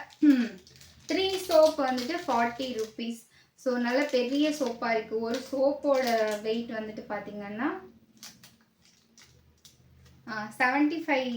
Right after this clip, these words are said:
கிராம், செவன்ட்டி ஃபைவ் கிராம் வந்து சோப். டிஜ-, டிஜ-, டிஜர்டன்ட், சாரி, டிஜர்டன்ட் சோப்புன்னு சொல்லுவோம்ல, துவைக்கிற சோப்பு. So, இது வந்துட்டு ஃபோர் பீஸ். So, இதுவுமே வந்து Flipkart-ல தான் வந்து வாங்கியிருக்கோம். நாலு சோப் சேர்த்து வந்து ஃபிஃப்டி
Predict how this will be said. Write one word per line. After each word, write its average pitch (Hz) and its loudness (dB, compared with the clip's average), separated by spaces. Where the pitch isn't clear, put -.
கிராம், 233 2
செவன்ட்டி 294 2
ஃபைவ் 269 -2
கிராம் 262 4
வந்து 233 -6
சோப். 208 -18
டிஜ-, 294 -2
டிஜ-, 285 2
டிஜர்டன்ட், 247 -2
சாரி, - -8
டிஜர்டன்ட் 247 2
சோப்புன்னு 214 -8
சொல்லுவோம்ல, 190 -6
துவைக்கிற 247 0
சோப்பு. 226 -10
So, 226 -6
இது 240 -2
வந்துட்டு 233 -6
ஃபோர் 269 2
பீஸ். 262 -6
So, 240 -8
இதுவுமே 277 2
வந்து 277 -2
Flipkart-ல 240 -4
தான் 226 -6
வந்து 214 -8
வாங்கியிருக்கோம். 196 -8
நாலு 311 2
சோப் 302 0
சேர்த்து 254 -2
வந்து 233 -4
ஃபிஃப்டி 294 -6